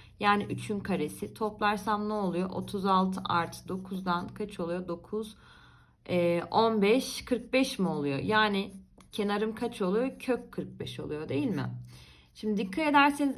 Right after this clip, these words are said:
en büyük kenara bakacağız. Burada en büyük kenar, isterseniz buradakilerini de sıralamak istersek tam sayıları kökün içine alırdık biz. Burası kök dokuz olur. Burası kök yirmi beş olurdu. Burası da ne olurdu? Kök dört olurdu. Köklerde en küçüğü, en büyüğünü istiyor bizden.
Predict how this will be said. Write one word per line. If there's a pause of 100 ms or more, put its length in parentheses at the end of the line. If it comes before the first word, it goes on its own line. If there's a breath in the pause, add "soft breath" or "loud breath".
en
büyük
kenara
bakacağız.
Burada
en
büyük
kenar,
isterseniz
buradakilerini
de
sıralamak
istersek
tam
sayıları
kökün
içine
alırdık
biz. (320 loud breath)
Burası
kök
dokuz
olur. (440 loud breath)
Burası
kök
yirmi
beş
olurdu. (260 loud breath)
Burası
da
ne
olurdu?
Kök
dört
olurdu.
Köklerde
en
küçüğü,
en
büyüğünü
istiyor
bizden.